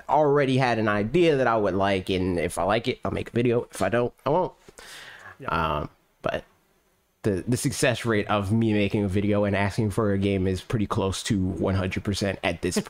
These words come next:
Speaker 2: <laughs>
Speaker 1: at this point in time.
Speaker 2: Right.
Speaker 1: 'Cause I know what I'm into, and I, I know what I'll, even, like, even if it's a thing that I, I think I might not like, there's
Speaker 2: Mm-hmm.
Speaker 1: s-, some type of video that I can get out of it. Um, that's more b-,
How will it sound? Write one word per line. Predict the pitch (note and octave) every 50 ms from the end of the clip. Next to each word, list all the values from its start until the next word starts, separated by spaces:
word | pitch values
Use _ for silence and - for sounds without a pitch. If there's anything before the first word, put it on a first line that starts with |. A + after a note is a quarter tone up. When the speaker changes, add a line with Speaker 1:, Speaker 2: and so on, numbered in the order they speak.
| C#4 -
Speaker 2:
<laughs> | - C#4 -
Speaker 1:
at | G2 -
this | - G#2+ - -
point | - - - - G#2 F#2 E2+
in | G#2+
time. | D3 D#3 C#3 A#2 A#2 - - - D#3+
Speaker 2:
Right. | D#3+ C#3+ C#3+ - - C3 _ _ _ -
Speaker 1:
'Cause | - C#3 C3 B2
I | A2 A#2
know | A#2+ B2+ D3 D3 C#3
what | C#3 C3 B2+ A#2+
I'm | A#2 A#2+ G2
into, | A#2 B2 B2 A#2+ - C3+ A#2 A2 G#2 G#2
and | G2 G2+
I, | G2+ G2+ G2+ F#2+ - -
I | A2 G#2+
know | G#2+ G#2+ A2+ A#2 A#2 A2
what | G#2+ G#2+ G#2 G#2
I'll, | G2+ G2+ G2+ G2+ G#2 -
even, | G#3+ A#3 G#3 A3 - - E3+ D3+ -
like, | F3 F3 D#3+
even | - A#3 A#3+ A#3+
if | G#3+ G#3
it's | F#3+ E3 - D3
a | B2+
thing | - D#3 D3 C#3
that | B2 A2+ G#2+ G#2+ G2+ F2+ - - -
I, | G#2+ G2+ F#2+
I | F#2+
think | - - C3 A2+ G#2
I | G2+ F2 F#2+
might | G#2 G2+ F#2 F2
not | G#2 F#2 - - F#2+
like, | G2+ G#2 A2 - - - - - - - - _ _ _ _ _ - -
there's | D3 D3 C3 A#2+ -
Speaker 2:
Mm-hmm. | - - - - - - - -
Speaker 1:
s-, | -
some | - - D3 C3 B2 B2 A#2+
type | D3 C3+ A2+ G#2+
of | A2 G#2+ G2
video | G2 A#2 G#2 G#2+ G2+ F#2+ F#2 F#2 F#2 - - - -
that | A2+ G#2
I | G2+ G2 F#2+
can | - G2+ F#2+
get | F2+ G2 F#2+
out | F#2 F2+ F2
of | F#2+ F#2 F#2
it. | - - - - - - - - - - -
Um, | G2+ F#2 F2+ F2 E2 E2+ E2 E2 -
that's | F3 E3 E3 - F3
more | F3 E3+ E3+ D#3+ D3 C#3
b-, | B2+ A2